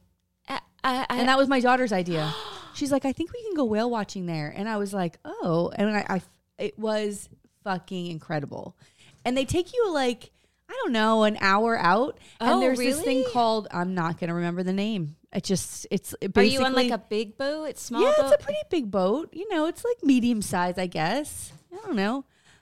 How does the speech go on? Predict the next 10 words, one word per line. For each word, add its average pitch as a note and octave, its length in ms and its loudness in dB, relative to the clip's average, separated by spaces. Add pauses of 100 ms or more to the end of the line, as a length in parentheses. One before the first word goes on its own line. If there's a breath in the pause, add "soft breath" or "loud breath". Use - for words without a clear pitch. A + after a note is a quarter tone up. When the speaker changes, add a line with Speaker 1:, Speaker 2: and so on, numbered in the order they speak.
(140 soft breath)
Speaker 2:
My G3+ 60 -8
cat's E3 320 -6
going D#3+ 240 -6
crazy. D#3+ 340 -12
Sorry. D#3 420 -2
Speaker 1:
<laughs> - 140 0
Speaker 2:
She's - 220 -10
running E3 180 -4
around. D#3+ 180 -6 (360 soft breath)
But, C4+ 200 2